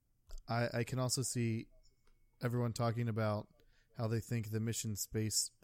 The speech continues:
e-ticket's coming. I think the Mission Space e-ticket is already sitting,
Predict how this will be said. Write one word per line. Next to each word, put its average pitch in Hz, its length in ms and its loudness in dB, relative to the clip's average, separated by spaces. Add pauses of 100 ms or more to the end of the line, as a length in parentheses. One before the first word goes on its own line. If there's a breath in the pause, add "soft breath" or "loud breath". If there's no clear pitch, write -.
(140)
e-ticket's 127 520 -2
coming. 135 420 -2 (100)
I 123 120 0
think 131 200 -2
the 123 80 0
Mission 120 340 -2
Space 113 320 -2
e-ticket 113 420 -2
is 104 140 0
already 107 240 2
sitting, 113 440 2